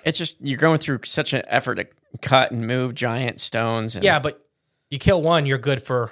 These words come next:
Speaker 1: Right,
Speaker 2: months.
Speaker 1: yeah, I know. Yeah, true.
Speaker 2: Instead of hunting deer every couple days,
Speaker 1: Yeah.
Speaker 2: one mastodon, and then you get to relax.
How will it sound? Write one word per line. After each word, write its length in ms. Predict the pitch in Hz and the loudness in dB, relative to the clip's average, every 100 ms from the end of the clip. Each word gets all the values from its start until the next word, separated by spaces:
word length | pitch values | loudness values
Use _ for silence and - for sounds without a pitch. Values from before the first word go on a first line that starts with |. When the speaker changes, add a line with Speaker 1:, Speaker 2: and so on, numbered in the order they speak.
| - | -2
Speaker 1:
Right, 340 | 131 143 120 | 4 6 6
Speaker 2:
months. 340 | 147 131 113 110 | 6 4 4 0
Speaker 1:
yeah, 60 | 107 | -4
I 20 | |
know. 60 | 107 - | -8 0
Yeah, 280 | 120 98 | 0 0
true. 240 | - - 147 | -4 -4 0
Speaker 2:
Instead 180 | 110 151 | 2 0
of 100 | 131 | 0
hunting 240 | 151 143 | -2 0
deer 300 | 127 139 139 | 0 0 0
every 220 | 120 131 | -2 -4
couple 200 | 135 131 | -4 -4
days, 400 | 127 127 147 - - | -2 -2 -2 -8 -6
Speaker 1:
Yeah. 280 | 110 107 107 - _ _ _ _ | 0 0 0 -6 _ _ _ _
Speaker 2:
one 220 | 123 147 151 | 0 2 4
mastodon, 560 | 131 135 139 139 143 | 2 0 -4 -4 -4
and 140 | 135 131 | -4 -4
then 120 | 131 | -4
you 80 | 135 | -2
get 80 | 127 | -2
to 60 | |
relax. 640 | 110 107 123 156 - - | -2 -2 -2 -4 -6 -8